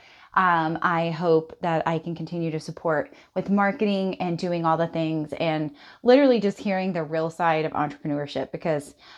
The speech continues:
let's be honest, this is just hard. So, so many times in our business,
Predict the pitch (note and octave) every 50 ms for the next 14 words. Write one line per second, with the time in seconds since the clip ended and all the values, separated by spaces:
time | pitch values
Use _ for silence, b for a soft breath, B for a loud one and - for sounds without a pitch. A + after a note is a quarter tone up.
0 | B B - E4 D#4+ D#4+ D#4+ D4 D4 D4 C#4+ B3+ F#3 D#3 D3+ - - _ _ -
1 | C4 B3 - B3 A#3+ G#3+ - A3+ G#3+ G#3 - G#3+ G#3+ G#3 F#3 D#3 D3 C#3+ C#3+ -
2 | - _ _ _ _ _ _ _ _ _ _ _ _ _ _ _ _ _ _ _
3 | _ - _ _ _ _ _ _ _ _ _ _ _ _ _ _ _ _ _ _
4 | _ _ - - - - - - - - - - - - - A#3+ G#3 G3 G3+ G3+
5 | - - - C#4 C4 C4+ D#4 F4 F4+ D#4 - A#3 G#3+ F#3 E3+ E3+ E3+ E3 F3 -
6 | - G#3 - - _ _ _ _ - - _ G3 G#3 G#3+ G#3+ G#3+ - - F#3+ F#3+
7 | E3 F3 D#3+ - F3 D#3+ D3+ D#3 - - -